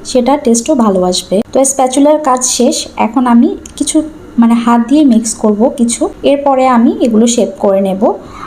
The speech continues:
আপনারা চাইলে এটা বেলে নিতে পারেন রোলারের সাহায্যে। বেলে আপনারা কুকি কাটার দিয়ে কাট করে নিতে পারেন, তবে আমি আজকে অন্যভাবে করব। আমি টেবল, আমাদের যে মেজারিং কাপের যে টেবল চামচটা আছে এক টেবিল চামচ, সেটার মাপে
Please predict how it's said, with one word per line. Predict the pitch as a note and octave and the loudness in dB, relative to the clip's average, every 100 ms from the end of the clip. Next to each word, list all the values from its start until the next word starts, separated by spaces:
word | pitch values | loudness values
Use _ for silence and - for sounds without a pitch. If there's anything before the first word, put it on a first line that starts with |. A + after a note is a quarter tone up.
| - | -6
আপনারা | - B3 C#4 | -4 0 0
চাইলে | C#4+ C4+ A3+ D4 A4+ - | 2 2 2 2 0 -2
এটা | A#3+ A#3 A3+ A3+ A3+ - - | -2 0 2 2 0 -2 0
বেলে | A3+ B3 D#4 | 2 4 4
নিতে | C#4 A#3 | 2 2
পারেন | A3+ G3 G3 C#4 - | 0 0 2 0 0
রোলারের | A#3+ G#3 G3 G#3 A#3+ | 0 2 2 2 2
সাহায্যে। | A#3+ G#3+ G3 G#3 C4 - - | 2 0 0 0 -2 -2 0
বেলে | A3+ A#3 C4+ G#4+ A4 | 2 4 4 2 0
আপনারা | A#3 A#3 A3 | -2 0 0
কুকি | A3+ A3+ A#3 | 2 2 2
কাটার | A#3+ A#3+ B3 A3+ | 2 2 0 0
দিয়ে | A#3+ F4+ A#4 | 2 2 0
কাট | - G#3+ - | 0 -2 0
করে | C4 C4 | 0 2
নিতে | C4 C#4 | 2 0
পারেন, | C#4 G3 C#4 - | 0 0 0 -2
তবে | A#3+ A3+ - | -2 0 0
আমি | A3 A3+ | 2 2
আজকে | B3+ C4+ - | 0 0 0
অন্যভাবে | B3+ A#3 A#3 A3+ G#3 - | 2 2 2 0 0 0
করব। | G3 G3 A3+ G#4+ - | 0 2 0 -2 -4
আমি | - A#3 C4 B3+ B3 | 0 2 4 2 0
টেবল, | B3+ A#3+ A3+ C4+ C4+ - | 2 2 2 2 0 -2
আমাদের | G#3+ A3 A#3+ | 0 2 0
যে | A3+ A#3+ A3+ G#3+ | 2 2 2 2
মেজারিং | G#3+ A3+ A3+ B3+ C4+ | 2 4 4 4 2
কাপের | B3 A#3 C4 A#3+ | 2 2 0 2
যে | B3 | 0
টেবল | A#3+ G#3 A#3 | 2 2 2
চামচটা | B3 C4 B3+ B3 C4 | 2 0 0 0 0
আছে | A#3+ - C4 | 0 0 0
এক | G3+ - | 0 0
টেবিল | B3+ B3 | 0 2
চামচ, | C4 A3+ C4 D4+ | 2 2 0 -2
সেটার | - A#3 B3+ B3 | -2 0 2 2
মাপে | G#3 G#3 | 2 0